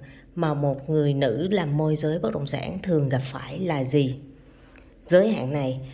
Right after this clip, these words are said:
mình sẽ chia ra thành hai phần. Một là giới hạn về gia đình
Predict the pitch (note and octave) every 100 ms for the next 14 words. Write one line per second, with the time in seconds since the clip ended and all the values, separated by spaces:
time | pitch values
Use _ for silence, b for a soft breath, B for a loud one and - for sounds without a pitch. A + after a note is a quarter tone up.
0 | B - D3 C#3 C3+ C3+ C3+ D3+ E3 F3
1 | E3 D#3 D3 C#3 C3 D3+ D#3 - C#3 C3
2 | B2+ B B B B - D3+ C3+ C3 -
3 | - - C#3+ C#3+ C3 C3 C#3+ F#3+ F#3 -
4 | C3 C3+ C3 B2 D3+ D3 D3